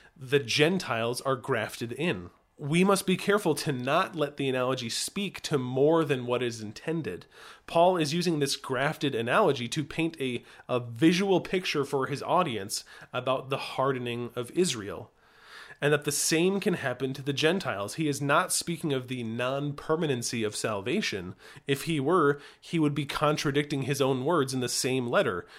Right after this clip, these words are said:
where he says that we were adopted into the family of God in Romans eight,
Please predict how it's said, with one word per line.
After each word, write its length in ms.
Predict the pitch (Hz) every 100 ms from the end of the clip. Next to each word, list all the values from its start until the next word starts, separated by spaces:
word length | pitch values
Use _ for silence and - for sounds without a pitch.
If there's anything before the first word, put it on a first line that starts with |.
| -
where 140 | 127 127
he 180 | 151 135
says 220 | 135 131
that 140 | 123
we 120 | 120
were 220 | 123 127 -
adopted 600 | 127 113 113 117 - 127
into 180 | 131 123
the 100 | 117
family 360 | - 120 120
of 100 | 110
God 320 | 113 156 123 127
in 120 | 120
Romans 320 | 117 123 113
eight, 300 | 175 123